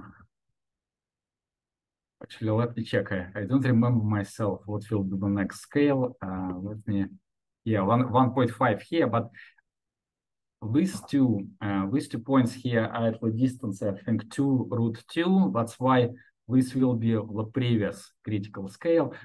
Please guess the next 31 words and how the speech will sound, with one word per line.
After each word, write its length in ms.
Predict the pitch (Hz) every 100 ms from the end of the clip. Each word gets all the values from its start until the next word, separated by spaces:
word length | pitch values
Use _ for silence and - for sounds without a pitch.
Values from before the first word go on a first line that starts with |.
| -
But 200 | 120 113
what 160 | 127
more 240 | 127 160 160
interesting 960 | 156 139 131 110 - 127 175 196 - - _ _
will 240 | 107 147 135
be 280 | 123 139 127
one 280 | 143 147
point 200 | - 127
five 380 | - 165 202 196 - -
when, 520 | 113 139 147 151 147
uh, 280 | 117 113 110 - - _ -
all 560 | 160 170 151 135 110 - _ _ _ _ _ 120
disks, 520 | 175 220 - - - _
uh, 300 | 101 101 104 104
they 160 | 123 123
form 540 | - 160 160 160 135 -
one, 680 | 101 117 127 131 127 - - _ _ _ _ _ _ _ _ _ _ _
not 220 | 101 143 190
only, 360 | 170 151 143
uh, 300 | 131 - 110
one 320 | 107 120 120
connected 420 | - 117 190 135 -
shape, 360 | - 123 110
but 420 | 95 - 110 110 110
also 320 | 123 110 113
one 280 | 98 131 139
shape 440 | - 139 131 120 113
with 240 | 110 - -
a 60 | -
hole 520 | - 139 135 131 -
inside. 520 | 107 101 - 98 87